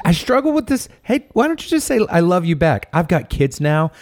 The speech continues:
I can't stop saying, "I love you" to them. It's just, it's just one of those things. If I, if I could break through with being more encouraging, I know it could have a major impact.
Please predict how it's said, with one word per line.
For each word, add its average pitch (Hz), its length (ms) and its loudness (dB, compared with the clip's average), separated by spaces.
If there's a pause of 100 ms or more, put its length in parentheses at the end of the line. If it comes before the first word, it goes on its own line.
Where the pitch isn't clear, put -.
(160)
I 170 120 -2
can't 170 260 -2
stop - 480 -4
saying, 165 720 0
"I 120 160 -2
love 117 300 2
you" 107 140 -2
to 120 120 -2
them. 98 380 -6 (600)
It's - 200 -6
just, 175 160 -4
it's - 160 -4
just 160 180 -2
one 160 140 0
of 156 40 0
those 156 200 0
things. 156 240 0
If 123 120 -2
I, 123 140 0
if 120 160 -6
I 120 80 0
could 104 260 -6
break 123 300 2
through 120 180 2
with 104 140 0
being 104 220 0
more 113 220 2
encouraging, 104 540 -2
I 113 120 -4
know 101 160 0
it - 80 -6
could 98 80 -2
have 95 140 -2
a 95 40 -4
major 90 260 -4
impact. - 440 -8